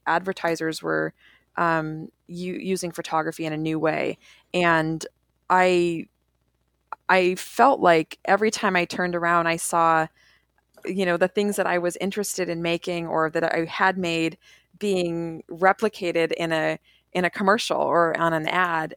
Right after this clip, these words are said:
And it, and I just, like, it, the, I was, I was exhausted, and, um, I had also just had a child. And so my brain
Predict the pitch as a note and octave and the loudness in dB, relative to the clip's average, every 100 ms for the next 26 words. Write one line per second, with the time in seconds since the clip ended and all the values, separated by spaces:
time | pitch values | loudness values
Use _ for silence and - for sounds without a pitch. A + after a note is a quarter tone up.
0 | - E3+ E3 D#3+ D#3+ - _ _ _ _ | -10 -4 -4 -4 -8 -18 _ _ _ _
1 | F3+ - - F3 E3 E3 D#3+ - E3 E3 | -4 -4 0 0 0 -2 -8 -4 -2 0
2 | D#3+ D#3+ D#3+ _ _ _ _ - F#3+ - | -2 -4 -6 _ _ _ _ -10 -6 -6
3 | - _ _ _ _ - - F3 - - | -10 _ _ _ _ -14 -2 -2 -2 -2
4 | F#3 - - E3+ F#3+ - - - F#3+ F#3+ | -2 -2 -6 -2 0 -2 -4 -2 0 -2
5 | - - E3 E3 D#3 D#3 E3 D#3+ - D#3+ | -6 -2 0 0 -2 -2 0 -2 -2 -4
6 | D#3+ D#3 - - E3 D#3 D#3 - - D#3+ | -2 -4 -8 -6 -4 -2 -6 -8 -2 0
7 | E3 E3+ D#3+ D#3+ - D#3+ D#3 - D#3+ D#3+ | 0 -2 -6 -8 -8 -6 -6 -6 -4 -2
8 | D#3 D#3+ D#3 D#3+ D#3 D#3 E3 D#3+ E3 D#3+ | -2 -4 -6 -4 -2 -4 -6 -8 -6 -8